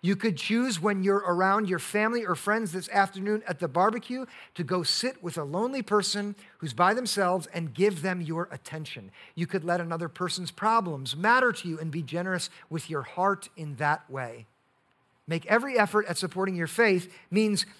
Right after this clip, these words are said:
be a friend like Jesus was. Be generous. How about this one? Be gracious as Jesus was gracious.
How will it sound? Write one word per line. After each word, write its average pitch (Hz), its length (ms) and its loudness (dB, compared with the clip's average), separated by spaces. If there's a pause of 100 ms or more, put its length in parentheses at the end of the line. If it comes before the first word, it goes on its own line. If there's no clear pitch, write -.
(160)
be 170 260 0
a 156 80 -2
friend 214 460 2
like 165 180 -2
Jesus 143 300 -8
was. 131 220 -4 (200)
Be 190 120 2
generous. 196 480 2 (120)
How 202 100 4
about 208 140 2
this 220 180 2
one? 147 220 -6 (380)
Be 175 100 -2
gracious 165 720 -2 (240)
as 151 240 -2
Jesus 135 520 -6 (220)
was 139 220 -6
gracious. 123 680 -10